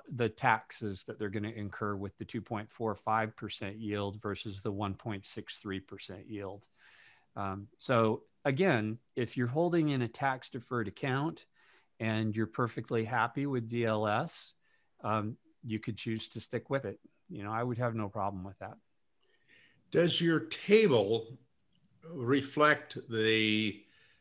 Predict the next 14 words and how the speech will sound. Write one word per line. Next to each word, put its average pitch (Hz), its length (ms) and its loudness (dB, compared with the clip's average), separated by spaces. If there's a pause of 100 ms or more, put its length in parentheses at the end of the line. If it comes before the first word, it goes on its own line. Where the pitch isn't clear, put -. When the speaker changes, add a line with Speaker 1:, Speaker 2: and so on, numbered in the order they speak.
(120)
Speaker 2:
number 139 560 6
of 104 320 2
issues 104 840 0
in 110 340 0
each 113 320 -2
of 110 220 2
these 95 760 -4 (240)
funds? - 760 -6 (800)
Speaker 1:
It, 165 320 -2
that's, 202 400 4 (440)
that 175 400 6
is 160 260 4
on 147 320 4
the, 127 380 2